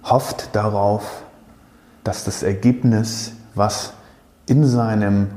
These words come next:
Unternehmen produziert wird, gut, stabil,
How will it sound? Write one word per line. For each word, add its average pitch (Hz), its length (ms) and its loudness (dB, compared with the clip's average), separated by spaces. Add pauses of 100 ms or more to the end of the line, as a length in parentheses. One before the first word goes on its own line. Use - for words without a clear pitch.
Unternehmen 104 560 0
produziert 107 760 -2
wird, - 240 -4 (640)
gut, 123 320 2 (380)
stabil, 117 760 2